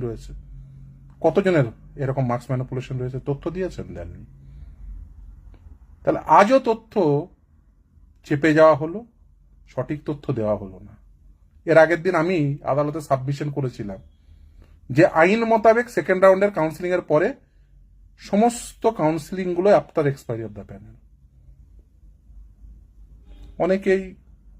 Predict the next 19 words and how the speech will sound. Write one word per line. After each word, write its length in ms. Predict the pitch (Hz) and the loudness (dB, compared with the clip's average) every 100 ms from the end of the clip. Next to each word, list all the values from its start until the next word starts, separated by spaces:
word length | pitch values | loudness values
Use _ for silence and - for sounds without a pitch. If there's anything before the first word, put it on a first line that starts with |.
| - - - - - - | -20 -20 -20 -20 -18 -2
অনেক 240 | 160 185 | 0 0
কথা 220 | - 156 156 | 0 0 2
লিখেছেন, 520 | 143 170 156 165 156 | 0 -2 -2 -2 0
বলেছেন, 540 | 131 139 151 113 101 104 - - _ | 0 2 0 -6 -14 -16 -20 -20 _
সবই 300 | - 208 254 233 - - - - - - - | -8 -6 -6 -14 -20 -20 -20 -20 -20 -16 -10
ওই 60 | |
সমাজ 360 | 139 156 160 139 | -4 0 0 2
মাধ্যমে 540 | 135 120 127 131 127 139 | 0 0 -4 -4 -4 -10
বা 480 | 139 131 123 - - - _ - - | -4 -2 -2 -4 -14 -20 _ -20 -8
রাস্তায় 380 | 123 123 - 120 | -6 -6 -4 -4
দাঁড়িয়ে। 300 | 101 92 110 - - - - - - - - _ _ | -4 -14 -16 -20 -20 -20 -20 -20 -20 -20 -20 _ _
কিন্তু 180 | - 214 | -4 4
তার 160 | 220 214 | 6 6
এক্সপ্লেনেশন 760 | 208 - 214 208 - 202 180 - - _ _ | 2 2 4 4 0 -2 -4 -14 -20 _ _
আজকে 280 | 156 147 - | -6 -4 -8
কি 80 | 202 - | -8 2
কেউ 140 | 202 | 2
কি 140 | 196 214 | 2 -6
শুনেছেন? 540 | - 233 311 120 107 | 0 0 0 -6 -8